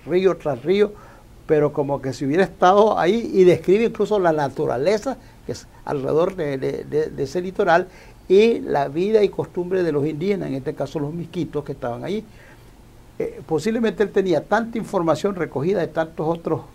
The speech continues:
viajeros y que él pudo reconstruir una ruta, ah, y, y, y, y presentarla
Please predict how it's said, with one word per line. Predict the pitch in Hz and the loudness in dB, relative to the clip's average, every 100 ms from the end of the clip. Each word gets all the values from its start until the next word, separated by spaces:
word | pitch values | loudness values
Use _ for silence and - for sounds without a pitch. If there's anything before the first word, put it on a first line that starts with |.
| - - - | -20 -20 -8
viajeros | 139 117 160 165 160 135 | -6 -2 -2 -2 -2 -6
y | 139 - - - - - | -8 -14 -20 -20 -20 -8
que | 143 | -4
él | 156 | -2
pudo | 160 185 180 - - - | 4 4 4 -6 -18 -6
reconstruir | 147 139 143 135 - 226 220 202 - - - - - - - | -4 -2 -4 -4 0 0 0 -8 -18 -20 -20 -20 -20 -14 -4
una | 160 165 | 2 2
ruta, | 147 220 226 262 - - - - - - - - | 4 2 2 -2 -2 -12 -20 -20 -20 -20 -20 -12
ah, | 160 147 131 127 - | -4 0 0 -2 -2
y, | 180 | 4
y, | 165 170 175 160 147 143 151 147 139 135 - - - - | 8 8 8 4 2 0 -2 -2 -2 -4 -8 -14 -18 -12
y, | |
y | 170 | -12
presentarla | - 165 151 151 156 190 196 | -4 -2 0 0 2 4 4